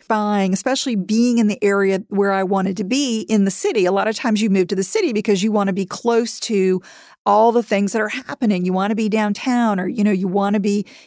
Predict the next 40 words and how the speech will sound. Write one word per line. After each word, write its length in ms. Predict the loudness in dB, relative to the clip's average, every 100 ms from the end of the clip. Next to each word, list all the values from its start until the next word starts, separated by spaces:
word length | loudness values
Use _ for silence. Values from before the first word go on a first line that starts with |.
| -10
in 100 | -8
kind 320 | -4 0 0
of 120 | 2
a, 220 | 0 0 -2
a 100 | -4
hip 320 | -2 -2 -2 0
area, 600 | 2 2 2 0 -2 -6 -16 -20 _
and 200 | 0 2
those 320 | 4 4 4 0
areas 420 | -2 2 0 0
can 140 | -2
be 120 | -2
very 240 | -2 -2 -4
expensive 560 | -6 -4 -2 -2 -4
to 100 | -4
buy 440 | -2 -2 0 -2 0
in. 380 | -2 -2 -4 -6 -8 -20 -6
So 520 | 0 2 2 2 0
looking 460 | 2 2 2 0 -2
at 160 | -2
the 80 | -4
cost 760 | -8 -4 0 0 0 -4 -10 -14 _ _ -8
to 240 | -2 -2
rent 320 | 2 2 2
versus 380 | 0 -2 -2 -4
to 120 | -4 -4
buy, 480 | 0 2 2 0 0
in 240 | 2 4
most 260 | 4 0 -2
cases, 420 | -2 0 -2 0
what 100 | 0
I 160 | 0
found 420 | -2 0 0 2 0
is 120 | 0
that 120 | 0
renting 440 | 2 0 0 -2 0
was 200 | 0 -2
much 600 | -2 0 -2 -4 -6 -8 -4
less 400 | 0 0 -2 -4
expensive. 720 | -6 -4 -2 -2 -4 -4 -6